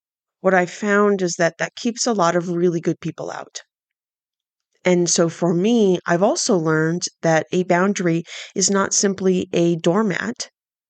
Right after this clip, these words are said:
that someone wipes their feet all over, right? It's gotta be somewhere in between. Um, we can think about it as,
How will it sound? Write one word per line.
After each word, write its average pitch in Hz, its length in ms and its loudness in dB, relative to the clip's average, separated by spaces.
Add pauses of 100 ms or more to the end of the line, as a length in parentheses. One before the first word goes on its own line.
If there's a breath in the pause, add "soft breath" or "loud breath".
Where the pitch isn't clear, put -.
(100)
that 233 120 -2
someone 214 300 2
wipes 160 320 0
their 170 120 -2
feet 226 300 -2
all - 240 0
over, - 300 -6 (720)
right? 170 320 2 (1080)
It's 208 140 -4
gotta 269 200 0
be 262 120 -2
somewhere 196 420 0
in 175 120 0
between. - 420 -6 (680 soft breath)
Um, 180 360 2
we 175 100 0
can 180 180 0
think 185 220 0
about 180 360 0
it 180 240 2
as, 175 680 0